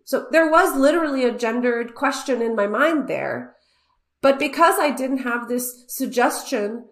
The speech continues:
that that was incredibly important, I kinda, like, thought about it a little bit when I was probably thirteen or fourteen and let it go and just moved on. And with repressed memories, we, we can all think of, like, I kinda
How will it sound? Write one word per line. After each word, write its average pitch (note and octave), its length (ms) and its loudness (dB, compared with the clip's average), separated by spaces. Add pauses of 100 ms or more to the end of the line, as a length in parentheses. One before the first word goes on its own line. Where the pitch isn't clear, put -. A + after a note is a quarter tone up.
that A3+ 260 -4
that B3+ 220 8
was B3 160 2
incredibly A#3+ 720 2
important, A3 580 -4 (140)
I A#3+ 80 0
kinda, C4+ 320 0
like, A#3+ 400 -8 (360)
thought A3 380 4
about C4 300 4
it C4+ 80 2
a B3+ 80 -2
little A#3+ 240 0
bit B3+ 240 2
when A3+ 100 -4
I G#3 80 -4
was G#3 160 -4
probably G#3 320 -4 (220)
thirteen A#3+ 420 0
or B3 100 2
fourteen A#3+ 640 -4
and C4 220 2
let D4 140 2
it C4+ 180 -2
go D4 220 2
and C#4 100 2
just B3 180 -6
moved C4+ 320 -2
on. F#3 600 -2 (1200)
And A#3+ 240 2
with A#3+ 420 0
repressed C#4+ 460 0
memories, C4+ 560 0
we, B3+ 200 -10
we D4+ 160 -4
can D4+ 220 -2
all F#4 260 2
think D4 200 -6
of, B3+ 140 -6
like, A3 240 -2 (720)
I F4 80 -12
kinda A#4 360 0